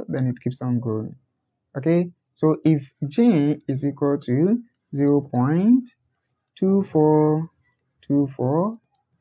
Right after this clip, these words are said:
like this, let's go ahead and multiply this one by one hundred. So we have one hundred G is equal to twenty-four point two four two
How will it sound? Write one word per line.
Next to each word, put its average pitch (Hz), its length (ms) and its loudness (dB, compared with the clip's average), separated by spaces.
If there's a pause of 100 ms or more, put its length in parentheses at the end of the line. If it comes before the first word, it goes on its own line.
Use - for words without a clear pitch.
(140)
like 127 240 -2
this, 170 400 0 (320)
let's 233 140 0
go 196 100 2
ahead 160 360 2
and 131 140 -2
multiply 139 460 -4
this 131 240 -4
one 127 160 -2
by 117 160 -2
one 113 220 -6
hundred. 127 420 -2
So - 180 -6
we 135 80 -2
have 123 280 -2 (340)
one 180 220 0
hundred 156 440 0 (120)
G 135 500 -2 (140)
is 131 160 -6
equal 127 400 -6
to 156 340 0 (920)
twenty-four 185 840 0
point 170 520 -2 (420)
two 151 220 2
four 160 480 -2 (840)
two 127 200 -6